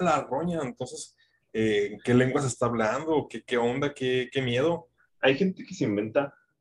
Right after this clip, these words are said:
Speaker 2: eh, idiomas, incluso para películas, lo, lo he visto. Creo que para El Señor de los Anillos se inventaron cierto idioma para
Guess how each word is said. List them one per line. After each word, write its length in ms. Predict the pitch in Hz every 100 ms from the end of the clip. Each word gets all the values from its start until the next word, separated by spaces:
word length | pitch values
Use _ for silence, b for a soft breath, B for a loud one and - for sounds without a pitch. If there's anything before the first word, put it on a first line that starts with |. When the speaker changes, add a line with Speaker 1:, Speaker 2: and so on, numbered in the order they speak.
| _ _
Speaker 2:
eh, 480 | 98 98 95 90 95
idiomas, 580 | - 98 98 113 127 - _ _ _ _ _
incluso 320 | - - 120
para 180 | 117 104
películas, 480 | - - 131 - - _
lo, 140 | 90
lo 180 | 92 92
he 40 |
visto. 340 | 92 - 117 - _ _ _ _
Creo 200 | - 113
que 100 | 110
para 140 | 98
El 60 | 95
Señor 140 | 92 95
de 40 |
los 120 | 101
Anillos 340 | 92 101 127 -
se 80 |
inventaron 500 | 92 87 87 92 101 _ _ _
cierto 420 | - 95 98 110
idioma 380 | 104 95 104 117
para 440 | 101 90 85 95